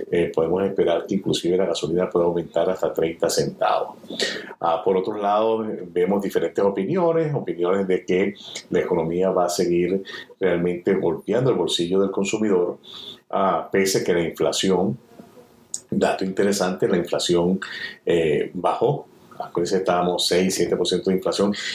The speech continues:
y eso bajó en el mes de julio, bajó a un,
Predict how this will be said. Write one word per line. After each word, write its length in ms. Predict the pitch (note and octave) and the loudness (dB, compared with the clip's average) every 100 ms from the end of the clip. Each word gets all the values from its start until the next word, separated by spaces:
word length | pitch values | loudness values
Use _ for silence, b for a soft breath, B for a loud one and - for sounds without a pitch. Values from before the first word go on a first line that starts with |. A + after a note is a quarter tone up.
| B | B
y 140 | F#2 F2+ | 0 0
eso 240 | E2+ G2 | 2 0
bajó 580 | F2+ E2 - G2 A#2 - B B B | 0 -2 0 0 0 -4 B B B
en 220 | - F2+ | 2 2
el 140 | E2 D#2 | 2 0
mes 220 | F2 A2+ | -2 0
de 120 | A2+ | 0
julio, 580 | G#2 G#2+ G2+ F#2 F#2+ F#2+ - | 0 2 2 2 0 -2 -4
bajó 580 | F2 E2 F2 F2 F#2 F2+ | -2 0 0 2 2 0
a 220 | F2 E2 | -2 0
un, 320 | E2+ F2 G2 | 0 0 0